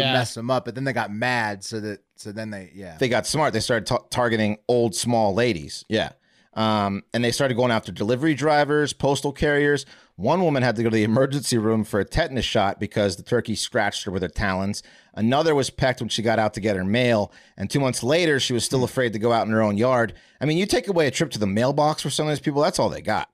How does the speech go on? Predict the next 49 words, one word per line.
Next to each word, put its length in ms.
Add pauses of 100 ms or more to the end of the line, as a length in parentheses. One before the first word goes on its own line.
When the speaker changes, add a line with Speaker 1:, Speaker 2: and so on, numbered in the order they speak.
(120)
Speaker 3:
you 100
know? 160
Speaker 2:
So 140
she's 360
just 280
like, 200
she 220
was 140
totally 360
Speaker 3:
Yeah. 180 (280)
Speaker 2:
d-, 160
destruct-, 520
destroyed 420
by 120
the 80
turkeys. 460 (140)
Speaker 3:
Yeah. 180
Speaker 2:
You 80
know, 60
Speaker 1:
Yeah. 160 (360)
Speaker 2:
it, 140
but 140
this, 180
this 220
is, 160
this 220
is 120
a 60
great 240
point. 240
And 160
I've 180
been 140
saying 220
this 120
since 120
the 40
start 320
'cause 240
I've, 240 (180)
I've, 200 (180)
with 220
birds, 420
I'm 320
familiar 340
with 120
how 160
it 80
works. 200